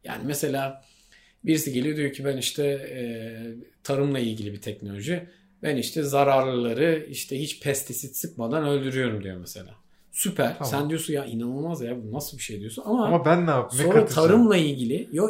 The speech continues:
Speaker 1: yani yine yatırabilirsin. Çok heyecanlısın. Çünkü
Speaker 2: Ha,
Speaker 1: pazar
Speaker 2: peki.
Speaker 1: çok büyük. Tarımla ilgili bir yatırımcı yanına oturduğunda ve dediğinde "Ya doğru söylüyorsun ama işte o astığın,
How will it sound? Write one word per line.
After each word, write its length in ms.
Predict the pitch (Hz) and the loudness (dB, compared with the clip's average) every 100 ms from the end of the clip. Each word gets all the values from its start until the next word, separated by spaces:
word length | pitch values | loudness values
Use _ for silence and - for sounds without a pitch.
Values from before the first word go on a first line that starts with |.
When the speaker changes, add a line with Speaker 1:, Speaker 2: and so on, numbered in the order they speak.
| 143 | 0
Speaker 1:
yani 360 | 151 170 143 | -2 0 2
yine 140 | 175 240 | 2 4
yatırabilirsin. 680 | 196 202 190 190 220 - 160 | 2 2 2 4 2 2 -2
Çok 200 | 151 196 | 2 4
heyecanlısın. 540 | 175 143 127 110 110 | 4 2 0 -2 -6
Çünkü 200 | 156 156 | -6 -2
Speaker 2:
Ha, 200 | 160 117 | 0 0
Speaker 1:
pazar 280 | 131 165 175 | 2 4 4
Speaker 2:
peki. 80 | 165 | 2
Speaker 1:
çok 180 | 147 | -2
büyük. 240 | 147 220 - - - - | -2 -6 -8 -18 -20 -6
Tarımla 400 | 139 160 262 226 | 2 4 6 6
ilgili 300 | 180 147 147 | 2 0 -2
bir 60 | |
yatırımcı 500 | 147 147 160 156 143 | 0 0 0 -4 -2
yanına 280 | 143 131 156 | -2 0 4
oturduğunda 720 | 220 - 143 113 107 113 196 - _ _ - | 4 4 0 -2 -4 -4 -6 -8 _ _ -2
ve 140 | 139 | 2
dediğinde 640 | 156 151 156 147 185 233 - _ _ _ | 2 2 -2 0 -2 -2 -10 _ _ _
"Ya 180 | 120 113 | -8 -4
doğru 220 | 123 170 | 0 2
söylüyorsun 720 | 220 220 180 143 - 202 - - - _ _ | 2 2 2 0 -2 -4 -4 -12 -20 _ _
ama 240 | 180 208 | 0 2
işte 260 | 202 - 196 | 2 0 0
o 380 | 185 185 185 - | 0 0 -2 -2
astığın, 760 | 143 143 - 196 202 208 202 | -2 -2 0 2 2 0 -4